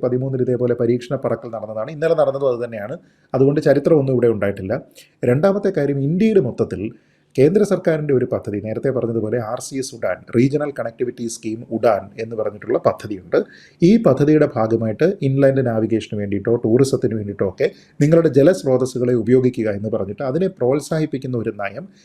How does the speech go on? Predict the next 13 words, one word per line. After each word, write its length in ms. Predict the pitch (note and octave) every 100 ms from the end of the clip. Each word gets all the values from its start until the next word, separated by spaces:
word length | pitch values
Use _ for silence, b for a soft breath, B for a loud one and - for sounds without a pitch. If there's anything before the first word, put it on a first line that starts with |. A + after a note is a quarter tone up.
| b -
കേന്ദ്ര, 380 | C3+ C#3 C#3+ E3+ A3+ - B2+
ആ, 40 | A2 G#2+ -
സിവിൽ 280 | C3+ D3+
ഏവിയേഷൻ 340 | C#3+ C3+ B2+ A#2+
മിനിസ്ട്രിയുടെ 420 | A2+ A2+ B2 A2 -
ഭാഗത്ത് 260 | G2 G2+ G2+
നിന്നുണ്ടായിട്ടുണ്ട്. 560 | C3+ A2 G2+ E2+ E2 - B B B B B2+
അപ്പോൾ 140 | B2 A2
അവരിത് 300 | D#3 G3+ F#3+
പ്രോത്സാഹിപ്പിക്കുന്നതിൻ്റെ 720 | D#3 C#3+ D#3+ D#3 D#3+ D#3 D#3 C#3
ഭാഗമായിട്ടാണ്, 580 | B2+ C3 C3+ B2+ A#2 B2 C3+ b b A#2+
ആ, 60 |
മുമ്പ് 300 | A2 A2+ C#3